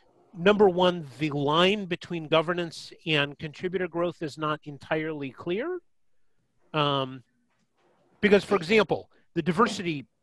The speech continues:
the maintainer diversity requirement, there's a governance part of that which says, how do we define you must have,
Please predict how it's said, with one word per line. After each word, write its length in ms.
the 320
maintainer 480
diversity 480
requirement, 560
there's 160
a 40
governance 460
part 220
of 60
that 200
which 160
says, 640
how 180
do 80
we 140
define 560
you 160
must 260
have, 420